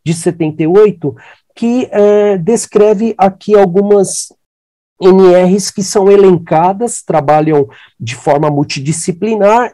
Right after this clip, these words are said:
e que elas são elencadas a esse setor industrial. Então, eu selecionei aqui, então, as disposições gerais, aliás, essa norma, ela vai entrar em vigor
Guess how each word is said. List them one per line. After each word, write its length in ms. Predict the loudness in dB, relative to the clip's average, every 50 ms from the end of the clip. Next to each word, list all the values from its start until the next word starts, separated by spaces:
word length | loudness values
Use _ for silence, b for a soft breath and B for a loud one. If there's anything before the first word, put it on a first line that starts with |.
| _ -6
e 300 | -2 0 0 0 0 -2 -4 B B B _
que 140 | _ 0 2
elas 200 | 2 2 2 0 -2
são 460 | -6 -4 0 2 2 2 2 2 2
elencadas 720 | 2 2 2 0 -2 -2 0 0 0 0 0 0 0 0
a 80 | 0
esse 200 | 0 -2 -4 -10
setor 540 | -8 -6 -6 -6 -4 _ -2 0 0 0 -2
industrial. 760 | -4 -6 -6 -8 -8 -8 -8 -6 -4 -2 0 -2 -2 -4 -6 -12 B B B B _
Então, 240 | -6 -2 0 2 2
eu 60 | 2
selecionei 720 | 2 0 0 0 0 0 0 0 0 2 2 4 4 4
aqui, 260 | 2 0 -2 -4 -4 -2
então, 500 | -2 -2 -4 -4 -4 -2 -2 -2 -6 -8 B B B -4
as 140 | -2 -2
disposições 800 | -2 -2 -4 -6 -2 0 0 0 0 -2 -4 -6 -4 -4 -2 -2 0
gerais, 500 | 0 0 2 2 2 2 0 0 -2 -2
aliás, 380 | -2 -2 -2 -2 -2 -2 -4
essa 260 | -6 -8 -6 -6 -6 -4
norma, 540 | -4 -2 -2 -2 -2 -2 -2 -4 -4 -4 -4
ela 180 | -4 -4 -4
vai 160 | -2 -2 -2 -4
entrar 340 | -4 -4 -6 -4 -4 -2
em 120 | -2 -2 -4
vigor 640 | -6 -6 -8 -10 -8 -6 -2 0 0 0 0 -2